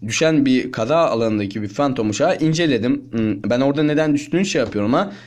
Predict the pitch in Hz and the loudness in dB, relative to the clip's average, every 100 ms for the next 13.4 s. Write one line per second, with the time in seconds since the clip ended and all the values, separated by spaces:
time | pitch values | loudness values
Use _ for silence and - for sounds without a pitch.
0 | - 101 147 185 170 135 123 113 113 110 | -8 -2 0 0 0 0 0 -2 0 -2
1 | 110 98 104 104 101 - - - - - | -4 -4 -2 -2 -6 -14 -20 -20 -20 -20
2 | - - - - - - - 123 120 120 | -20 -20 -20 -20 -20 -20 -10 -2 0 2
3 | 127 131 131 - - - - - - - | 2 2 -2 -8 -20 -20 -20 -20 -20 -20
4 | - - - - - - - - 117 117 | -20 -20 -20 -20 -20 -20 -20 -8 -2 0
5 | 113 113 - 131 123 120 151 190 190 190 | 0 -2 -6 -2 0 2 2 4 2 2
6 | 185 156 156 160 202 185 165 202 165 170 | 2 2 2 2 2 2 2 2 2 4
7 | 175 - - 123 123 120 117 127 202 202 | 4 2 -2 0 2 0 -2 -2 0 2
8 | 190 165 185 160 175 190 196 147 110 104 | 2 2 0 0 2 2 2 0 0 0
9 | 104 101 104 123 190 131 - 135 147 135 | -2 -2 -2 -2 0 0 2 2 2 2
10 | 107 95 98 110 131 107 98 95 110 104 | 0 0 0 0 0 0 -2 -2 -2 -2
11 | 131 120 110 123 143 110 95 92 101 131 | -2 -2 0 0 0 0 -2 -2 -4 0
12 | 127 107 101 120 131 127 113 117 101 147 | 0 2 0 0 0 -2 -2 -4 -2 -2
13 | 185 180 180 190 | 0 2 2 0